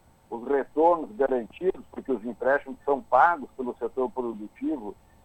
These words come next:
e a carteira do banco é uma carteira altamente positiva, posso te dizer que a taxa de retorno que o banco tem dos seus projetos é mais do que o dobro do que a rentabilidade que o índice Bovespa dá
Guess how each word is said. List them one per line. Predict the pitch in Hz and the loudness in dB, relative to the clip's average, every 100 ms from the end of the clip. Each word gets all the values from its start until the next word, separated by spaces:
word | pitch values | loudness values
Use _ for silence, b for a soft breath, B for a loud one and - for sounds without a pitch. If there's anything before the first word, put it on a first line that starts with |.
| - | 0
e | |
a | 127 | 0
carteira | - 135 110 - 151 175 143 | 4 2 2 -2 -2 2 0
do | 117 | 0
banco | 107 123 143 135 | -4 -2 0 0
é | |
uma | 120 120 | -2 -2
carteira | 117 110 143 143 127 | -2 -2 0 0 2
altamente | 131 165 175 143 123 143 - | 6 6 6 2 0 -6 -10
positiva, | - 143 113 107 - 233 135 95 87 - _ - | -4 -4 -4 -10 -4 -2 -2 -2 -6 -10 _ 2
posso | 127 143 - | 2 2 -2
te | 277 | -10
dizer | 247 113 95 139 147 | -8 -10 -4 -4 -4
que | - | 2
a | 160 113 | 2 2
taxa | - 147 - 160 | 4 4 4 -2
de | 139 | -2
retorno | 127 113 - 139 147 131 | -2 -2 0 2 2 -2
que | 123 | -6
o | |
banco | 104 135 147 120 - | -2 -2 -2 -8 -6
tem | 127 139 | -4 -4
dos | 123 | -6
seus | 135 135 | -6 -6
projetos | - 117 98 113 127 - 92 85 _ b b - | -4 -4 -2 0 0 -2 -8 -20 _ b b -2
é | 113 | -2
mais | 113 147 170 170 | 4 6 6 2
do | 143 | -4
que | - 156 | -2 0
o | 143 | 0
dobro | 90 147 185 135 120 | 4 6 6 6 0
do | 113 127 | -4 -6
que | - 131 | 2 4
a | 120 | 6
rentabilidade | 135 135 131 113 117 110 120 143 151 110 | 4 2 0 0 -4 2 6 8 6 0
que | - 117 | -8 -6
o | |
índice | 127 143 - 123 | -4 -4 -6 -4
Bovespa | 110 113 107 139 - - 110 101 | 0 0 2 0 -2 -2 0 4
dá | 117 135 | 6 4